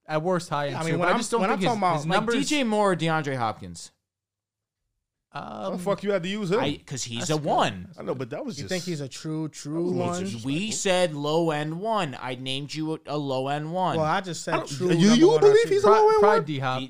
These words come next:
Speaker 3: D J?
Speaker 1: It's
Speaker 4: Yeah.
Speaker 1: close, though.
Speaker 3: Yeah, he's a
Speaker 1: Pride
Speaker 3: low end
Speaker 1: D-Hop.
Speaker 3: one.
Speaker 4: Okay. You wasn't a big fan of him. I
Speaker 3: No.
Speaker 4: think I forgot that.
Speaker 3: I'm not saying that I wasn't a big fan of his. I just believed in Diontae
Speaker 2: Do you
Speaker 3: Johnson.
Speaker 2: think Hopkins is better than Terry McLaurin?
Speaker 4: No.
Speaker 3: Yes.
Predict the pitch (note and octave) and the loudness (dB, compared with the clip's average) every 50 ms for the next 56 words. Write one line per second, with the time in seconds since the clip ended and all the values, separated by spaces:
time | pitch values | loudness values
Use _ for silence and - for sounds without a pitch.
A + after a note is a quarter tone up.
0 | - _ - C3 C3 F3 G#3+ C4 C4 _ F#3 - F#3 F3+ F#3+ D#3 C#3 C3+ - - | -12 _ -14 -8 -6 -6 -6 -6 -6 _ -6 -4 -4 -4 -2 -4 -6 -6 -8 -10
1 | D3+ D3 C#3+ _ _ _ _ _ D#3 G#3 G#3+ F3 D#3+ C3 A2+ G#2+ G#2 G2 F#2+ F#2 | -12 -12 -12 _ _ _ _ _ -14 -12 -12 -10 -8 -8 -6 -6 -6 -6 -8 -6
2 | B2+ B2+ - D#2 D#2 - - D#2+ - D#3+ - - _ _ _ _ _ F#3 A#3 A#3 | -8 -8 -10 -10 -14 -18 -18 -18 -20 -20 -20 -20 _ _ _ _ _ -4 -2 -2
3 | A3+ A#3 G#3+ F3+ G#3 F3+ - - E3 F3 F3+ D#3+ B2 G2 A2+ _ _ _ _ _ | 0 0 -2 -4 -6 -10 -10 -14 -14 -10 -10 -10 -12 -12 -16 _ _ _ _ _
4 | A#2 A2 A2 F3 F3 E3 D3 - D3+ C#3 D#3 C#3+ _ C3+ - - - A#2 C3+ D3+ | -16 -10 -8 -6 -6 -6 -8 -8 -10 -12 -12 -12 _ -16 -20 -18 -18 -18 -12 -10
5 | D3+ D3 D3 - C#3+ C3+ A#2+ A2+ G#2+ A2 A2 A#2 A#2+ A2+ G#2 F#2+ G2+ G2 _ C3 | -10 -10 -10 -10 -12 -10 -10 -8 -10 -8 -8 -10 -10 -12 -12 -12 -14 -14 _ -12
6 | C#3 C#3+ C3 A#2+ A2+ A#2+ G#2+ A2+ A2 A#2+ A2 F#2+ F#2+ G2 G#2 A2+ A#2+ A2+ G#2+ A2 | -10 -10 -10 -10 -8 -8 -10 -10 -10 -12 -14 -14 -14 -14 -12 -12 -12 -12 -12 -14
7 | G#2+ G2 G#2+ A2 A2+ A2+ A2+ G#2 G2 F3 G#3 - C#3+ G3+ F3 D3+ D#3 D#3 E3 D#3+ | -12 -10 -8 -10 -10 -8 -10 -10 -8 -6 -6 -4 -4 -6 -8 -8 -8 -8 -8 -8
8 | - D#3+ C#3 C#3 C#3 D3 D3 C#3+ C#3+ C3 - D3 C#3+ C#3 C3+ - - C#3+ C#3+ D3+ | -10 -12 -12 -12 -10 -10 -8 -8 -10 -12 -12 -12 -12 -12 -12 -14 -14 -14 -14 -14
9 | D3+ C#3+ _ _ _ _ _ _ _ A#2+ A#2+ G2+ - _ _ _ _ _ _ A#2 | -16 -18 _ _ _ _ _ _ _ -6 -6 -6 -8 _ _ _ _ _ _ -12
10 | G#2 F2 D#2 - - | -10 -10 -10 -12 -16